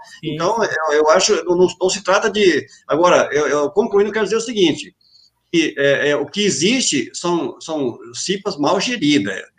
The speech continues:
Speaker 2: ou organizações no local de trabalho mal gerido.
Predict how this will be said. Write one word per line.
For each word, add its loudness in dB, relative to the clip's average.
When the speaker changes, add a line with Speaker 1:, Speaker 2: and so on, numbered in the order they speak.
Speaker 2:
ou 0
organizações 0
no -2
local 0
de -4
trabalho -2
mal 2
gerido. 2